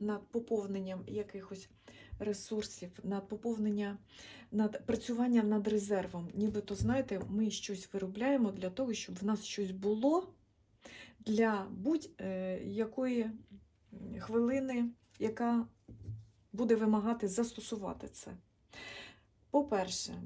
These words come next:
По-друге, ми почуємо новину про те, що хтось для нас щось буде виробляти.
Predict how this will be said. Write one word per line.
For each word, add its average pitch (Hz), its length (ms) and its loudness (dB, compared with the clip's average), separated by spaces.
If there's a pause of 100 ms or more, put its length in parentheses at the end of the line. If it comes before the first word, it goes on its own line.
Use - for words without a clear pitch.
По-друге, 247 640 0 (1160)
ми 269 220 4
почуємо 285 760 0
новину 220 680 -4 (460)
про 294 180 2
те, - 440 -6
що - 480 -4
хтось - 580 -4
для 220 200 -4
нас 208 360 -4
щось 294 320 -4
буде 226 440 -6
виробляти. 220 1400 -2